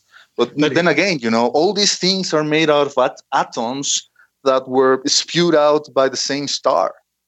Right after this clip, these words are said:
Speaker 2: Right. Well, like, I would say, okay, we know the universe is, at least the one we're in now,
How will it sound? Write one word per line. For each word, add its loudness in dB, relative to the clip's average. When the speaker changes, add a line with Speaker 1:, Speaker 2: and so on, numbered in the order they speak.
Speaker 2:
Right. -4
Well, 0
like, 0
I 0
would -2
say, 0
okay, -2
we 2
know 2
the -2
universe 2
is, 0
at -6
least 0
the 0
one 2
we're 2
in 2
now, -2